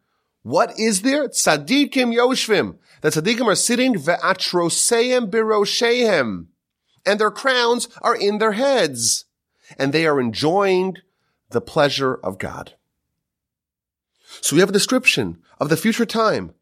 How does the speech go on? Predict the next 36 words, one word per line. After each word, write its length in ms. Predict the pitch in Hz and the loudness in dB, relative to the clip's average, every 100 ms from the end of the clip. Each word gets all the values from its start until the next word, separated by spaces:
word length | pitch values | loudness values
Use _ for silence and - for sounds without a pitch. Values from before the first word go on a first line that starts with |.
| _ _ _ _ _ _ - | _ _ _ _ _ _ -2
where 100 | 165 | 0
it's 120 | 170 | 0
the 60 | 143 | 0
righteous 300 | 180 226 175 | 0 0 -4
people 240 | 214 147 | -4 -2
sitting 640 | - - 196 247 302 311 285 _ _ _ _ _ _ | -2 0 0 2 2 2 -2 _ _ _ _ _ _
with 160 | 196 196 | -2 0
their 120 | 156 | 0
crowns 680 | - 233 240 240 240 - - _ - | 0 0 2 2 0 -2 -6 _ -2
in 240 | 277 285 | 2 2
their 160 | 220 156 | 2 2
heads. 640 | 214 254 254 - - - _ _ _ _ _ _ | 2 2 0 0 -4 -4 _ _ _ _ _ _
It 80 | - | -6
seems 200 | 151 131 | -2 2
obvious 320 | 131 143 139 | 0 0 -4
to 100 | - | -4
me 360 | 185 190 156 165 _ _ | -2 0 -2 -6 _ _
that 160 | - 135 | -8 -6
the 100 | 110 | -6
crowns 800 | - 175 214 214 156 113 95 - _ 104 | -4 0 2 2 2 0 -4 -8 _ -4
being 260 | 143 202 | 0 0
described 380 | 165 135 165 160 | 0 -2 0 0
in 60 | 165 | -2
the 80 | 190 | -2
future 600 | 262 285 - 190 196 202 _ - | 0 0 0 -2 -2 -6 _ -4
are 140 | 202 233 | -2 0
the 100 | 233 | 2
same 240 | 311 311 | 2 2
crowns 640 | 277 339 403 294 277 262 - - | 2 0 2 2 0 -2 -8 -2
the 80 | 254 | 0
Jewish 200 | 294 254 | 2 0
people 200 | 285 262 | 0 0
initially 400 | 285 349 330 247 | 2 0 0 0
got 220 | 240 214 | 0 2
at 180 | 196 - | 2 2
Sinai. 480 | 214 196 190 196 | 0 2 2 0